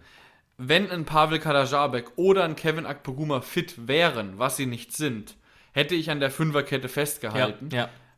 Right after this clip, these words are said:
Speaker 1: weil Kadajabek und Akpo, Akpo auch,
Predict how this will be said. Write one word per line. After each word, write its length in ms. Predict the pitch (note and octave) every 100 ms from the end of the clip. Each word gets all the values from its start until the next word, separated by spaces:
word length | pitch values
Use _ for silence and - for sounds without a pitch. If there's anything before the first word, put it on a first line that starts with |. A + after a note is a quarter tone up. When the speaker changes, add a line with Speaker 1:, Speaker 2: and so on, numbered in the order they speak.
| -
Speaker 1:
weil 640 | - A#2+ B2 C3 F#3 A3+ - -
Kadajabek 680 | D3+ C#3 C3 C#3 E3+ F3+ C#3+
und 100 | C3
Akpo, 520 | F#3 - - C#3 -
Akpo 480 | D3 - - B2+ -
auch, 440 | D3 C#3+ G3 -